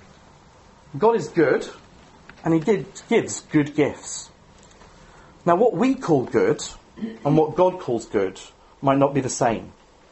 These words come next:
In the Bible we read, don't we, that God sends trials as well as treasures. He does them for our good. In that sense, they are a good thing.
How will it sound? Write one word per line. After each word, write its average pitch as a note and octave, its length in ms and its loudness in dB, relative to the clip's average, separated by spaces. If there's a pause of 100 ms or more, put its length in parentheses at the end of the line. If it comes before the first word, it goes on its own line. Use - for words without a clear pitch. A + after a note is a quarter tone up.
(960)
In F3 140 2
the F3 60 4
Bible F#3+ 320 2
we C3+ 140 2
read, D3 240 0
don't D#3 120 2
we, C3 120 0
that A#2+ 200 0
God D3+ 160 2
sends D#3 320 -2
trials D3+ 600 0
as A2+ 120 -8
well B2 160 0
as A2+ 140 -6
treasures. - 720 -6 (840)
He F3+ 80 0
does B3+ 160 4
them G#3 140 2
for F#3 240 2
our D#3 100 4
good. A#3 300 2
In C#3+ 80 2
that G3+ 160 2
sense, D#3 240 -2
they D#3 120 4
are D3 140 4
a D3+ 60 2
good E3+ 280 -4
thing. D#3+ 580 -4